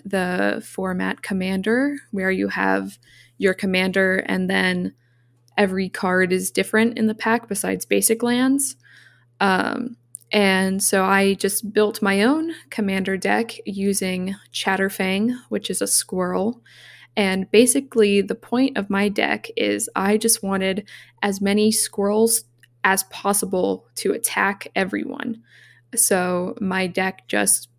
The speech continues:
pumps out squirrel tokens, so I can just, just attack with infinite squirrels. And, um, I've tested it a couple times playing on Cockatrice, which is an online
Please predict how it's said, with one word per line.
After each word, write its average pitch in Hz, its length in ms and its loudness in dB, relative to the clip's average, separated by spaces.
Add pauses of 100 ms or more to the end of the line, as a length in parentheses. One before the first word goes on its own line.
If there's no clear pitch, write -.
pumps 208 340 0
out 196 240 0
squirrel 196 320 -2
tokens, 247 720 0
so 202 140 -6
I 196 140 -2
can 196 160 -4
just, - 400 -4 (840)
just - 200 -10
attack - 640 -4
with - 480 0
infinite 190 560 0
squirrels. 180 760 0 (160)
And, 185 640 -2 (760)
um, 196 320 6
I've 202 240 2
tested 247 420 2
it 247 120 2
a 220 80 6
couple 220 300 0
times 220 600 2
playing 190 400 -2
on 185 200 -2
Cockatrice, 208 720 0
which 208 140 -2
is 190 120 -4
an 185 100 -2
online 185 720 0